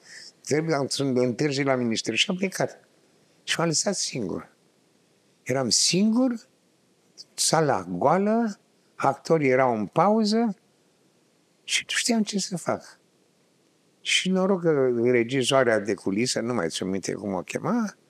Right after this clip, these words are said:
a spus: "Gata, pauza s-a terminat, vă rog să poftiți în scenă." Și au venit actorii,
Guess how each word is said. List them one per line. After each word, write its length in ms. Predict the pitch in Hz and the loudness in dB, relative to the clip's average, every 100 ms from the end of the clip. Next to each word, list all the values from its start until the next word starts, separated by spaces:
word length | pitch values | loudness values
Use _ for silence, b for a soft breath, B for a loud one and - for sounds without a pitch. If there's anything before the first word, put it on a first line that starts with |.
| _ _ _ _ | _ _ _ _
a 100 | - | -8
spus: 240 | - 175 | -4 -2
"Gata, 420 | 147 180 180 180 | 0 2 2 2
pauza 380 | 143 165 156 147 | 2 4 4 2
s-a 140 | - 135 | 0 0
terminat, 400 | 131 127 165 151 | 0 2 2 2
vă 100 | 160 | 2
rog 120 | 160 | 0
să 160 | - | -2
poftiți 440 | 156 143 135 147 143 | -2 -2 -2 -4 -2
în 100 | 135 | -2
scenă." 380 | - 110 92 - | 0 -2 -2 -6
Și 120 | - | -6
au 100 | 196 | -2
venit 320 | 185 143 135 127 | 0 0 -2 -4
actorii, 440 | 120 - 226 247 | -6 -2 -2 -2